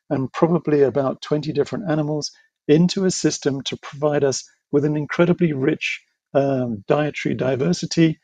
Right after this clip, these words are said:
changing right across the world, uh, but providing us with all the different aspects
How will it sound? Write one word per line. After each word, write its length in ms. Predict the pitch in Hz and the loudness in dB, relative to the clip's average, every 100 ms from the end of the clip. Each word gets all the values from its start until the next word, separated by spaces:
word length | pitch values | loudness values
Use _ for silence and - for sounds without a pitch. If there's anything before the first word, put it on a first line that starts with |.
| _ _ _ _ - | _ _ _ _ 0
changing 420 | 165 160 139 135 | 4 4 2 -2
right 240 | 120 143 | 0 2
across 300 | 180 - 165 | 2 2 0
the 100 | - | 0
world, 340 | 147 135 131 127 _ _ _ - | 0 0 -2 -6 _ _ _ 0
uh, 200 | 135 135 | 2 2
but 220 | 151 147 | 2 2
providing 540 | 160 135 156 165 160 | 2 4 4 4 2
us 180 | 143 - | -2 -2
with 140 | 147 147 | -2 -2
all 160 | 151 | -2
the 120 | 135 | -4
different 400 | 127 160 - - - | -6 -6 -6 -6 -4
aspects 640 | 165 - 135 135 - - | -4 -4 -6 -6 -6 -14